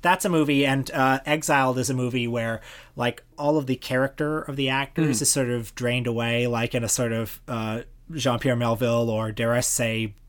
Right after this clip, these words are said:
Speaker 1: Bresson style, where it's like they are, they are stripped to their base elements,
Speaker 2: Mm-hmm.
Speaker 1: and you're s-, I guess the, the charisma from them is supposed to just come from the fact that they are very still and, and cool, you know?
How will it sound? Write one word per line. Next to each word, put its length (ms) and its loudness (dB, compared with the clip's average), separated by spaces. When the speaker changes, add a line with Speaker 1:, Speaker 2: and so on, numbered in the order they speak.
Speaker 1:
Bresson 560 0
style, 720 4
where 200 2
it's 200 0
like 240 0
they 180 4
are, 300 0
they 140 4
are 120 4
stripped 360 0
to 80 -2
their 120 2
base 380 2
elements, 680 0
Speaker 2:
Mm-hmm. 140 6
Speaker 1:
and 220 4
you're 120 0
s-, 160 0
I 120 2
guess 240 2
the, 280 0
the 160 -2
charisma 880 0
from 300 0
them 240 -4
is 100 -2
supposed 280 -2
to 60 -6
just 200 -4
come 120 0
from 180 -6
the 60 -6
fact 280 -4
that 120 -10
they 100 -4
are 100 -4
very 240 -6
still 580 -2
and, 340 -10
and 220 -8
cool, 560 -4
you 160 -10
know? 200 -10